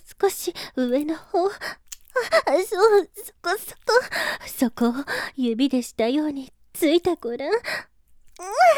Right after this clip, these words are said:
そうそう、おちんちんの先でトントンって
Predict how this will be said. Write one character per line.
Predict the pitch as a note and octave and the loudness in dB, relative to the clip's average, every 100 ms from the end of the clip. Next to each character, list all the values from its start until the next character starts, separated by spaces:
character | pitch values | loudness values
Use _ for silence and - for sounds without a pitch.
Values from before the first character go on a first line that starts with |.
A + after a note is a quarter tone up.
| - - - - | 2 -2 -4 -6
そ | - - F4+ A4+ | -8 0 4 4
う | |
そ | - - A4 - C#5+ C5+ B3+ | 2 -4 -2 0 0 4 2
う、 | |
お | |
ち | A#3 B3+ C#4+ | 2 -2 -2
ん | |
ち | E4+ | -2
ん | C#4+ | -4
の | C4 | -6
先 | - C4 C#4+ | -4 -2 0
で | F#4+ G4+ | 0 0
ト | |
ン | - - C#5 A#4 A#4 - | -4 -6 -2 0 0 -2
ト | - | -2
ン | G#4 | 0
っ | C#5 - | -2 2
て | B4+ | 2